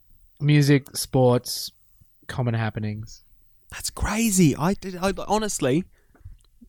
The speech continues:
Speaker 2: that this has totally blindsided <laughs> me.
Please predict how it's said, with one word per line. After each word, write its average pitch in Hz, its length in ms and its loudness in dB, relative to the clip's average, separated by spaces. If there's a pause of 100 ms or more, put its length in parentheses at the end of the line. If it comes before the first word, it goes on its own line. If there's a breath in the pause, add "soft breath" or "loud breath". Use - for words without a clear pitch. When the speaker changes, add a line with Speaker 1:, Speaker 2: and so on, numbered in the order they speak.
(120)
Speaker 2:
that 147 260 0
this 170 220 -2
has - 100 -6
totally 208 500 2
blindsided 170 680 0
<laughs> - 0 -
me. 151 400 -6